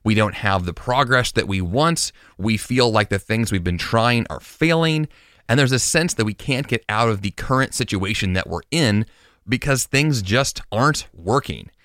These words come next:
And we do the same things every day, we get the same results, and those results aren't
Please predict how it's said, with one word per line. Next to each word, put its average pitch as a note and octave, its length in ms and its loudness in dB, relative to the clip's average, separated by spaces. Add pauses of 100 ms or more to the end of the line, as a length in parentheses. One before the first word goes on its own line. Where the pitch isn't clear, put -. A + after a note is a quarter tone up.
(220)
And A2 320 2
we A2 180 0
do G2 380 0
the D#3+ 100 0
same D3+ 360 2
things C#3+ 360 0
every C#3+ 220 0
day, F#2 400 0
we A2+ 120 -4
get G#2+ 360 -2
the D3 80 0
same B2 340 2
results, A2+ 640 2
and G#2+ 180 4
those D3 180 4
results A#2+ 520 0 (180)
aren't A2 340 -2